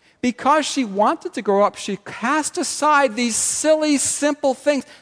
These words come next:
That was her mistake. C S Lewis knew something about fairy tales and the power of them. And do you know where he learned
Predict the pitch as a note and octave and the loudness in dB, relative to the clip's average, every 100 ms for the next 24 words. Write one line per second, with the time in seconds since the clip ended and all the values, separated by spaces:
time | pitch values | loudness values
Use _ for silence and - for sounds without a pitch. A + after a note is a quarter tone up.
0 | _ E3 - - F3 E3 - A3 F#3 - | _ -2 -2 -6 -4 -6 -8 -12 -12 -16
1 | _ _ _ _ _ _ _ _ _ _ | _ _ _ _ _ _ _ _ _ _
2 | _ _ _ _ - D4+ D#4 C4 - A3 | _ _ _ _ -8 0 2 0 2 4
3 | G#3 C3+ - - - _ _ _ _ _ | 4 2 -4 -16 -20 _ _ _ _ _
4 | _ _ - - _ C#3+ F3+ A3+ - G3 | _ _ -20 -20 _ -2 0 0 0 -4
5 | G#3 E3+ C3+ C3 - - E3 D3 C3 C3 | -2 -2 0 -2 -4 -4 -2 0 -2 -4
6 | G#2+ - - - _ _ _ _ _ _ | -6 -10 -16 -18 _ _ _ _ _ _
7 | _ _ _ - F#3 F3+ F3 - A3 A3 | _ _ _ -4 0 0 -2 -6 -4 0
8 | G3 - F3 D3+ C3+ G2+ G#2 _ _ _ | 0 2 0 -2 -6 -8 -12 _ _ _
9 | _ - F#3+ F3+ A3 D#4 D4+ A#3+ F#3+ F3 | _ -2 0 2 2 2 2 0 0 0
10 | G3 A3 C#4 D4+ | 0 0 0 -2